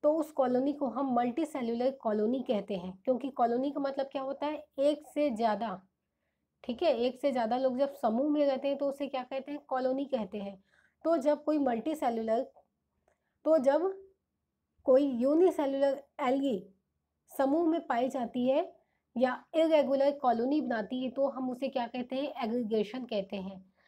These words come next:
यहाँ पर जो डॉटर सेल्स है ये एक जिलेटिनस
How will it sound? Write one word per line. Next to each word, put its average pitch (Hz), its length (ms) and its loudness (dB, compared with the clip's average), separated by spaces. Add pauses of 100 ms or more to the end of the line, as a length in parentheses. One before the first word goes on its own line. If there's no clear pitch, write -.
(220)
यहाँ 262 240 0
पर 320 140 2
जो 311 180 -2
डॉटर 269 340 2
सेल्स 277 460 -2 (520)
है 233 360 -6 (920)
ये 294 240 2
एक 262 400 0
जिलेटिनस 277 680 2